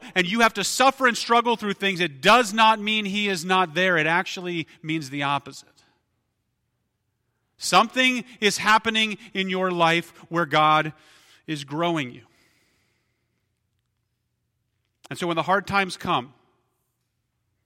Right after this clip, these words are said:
our response should not be despair or overwhelming fear or even the noble desire to fix everything. That's my own personal one, right?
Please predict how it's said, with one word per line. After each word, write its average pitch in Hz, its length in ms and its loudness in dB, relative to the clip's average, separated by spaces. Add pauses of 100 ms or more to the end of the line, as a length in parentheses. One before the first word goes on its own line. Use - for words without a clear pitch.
(580)
our 156 100 4
response 185 520 0
should 185 180 -4
not 180 160 2
be 208 100 -6
despair 165 640 -4 (840)
or 143 180 0
overwhelming 180 520 2
fear 156 420 -4 (1300)
or 165 160 2
even 202 100 0
the 202 80 -2
noble 196 280 0
desire 190 340 4
to 180 60 -2
fix - 260 -2
everything. 147 500 -2 (240)
That's 127 220 -6
my 120 160 -4
own 120 160 -10
personal 120 400 -14
one, 113 240 -16 (400)
right? 139 180 -2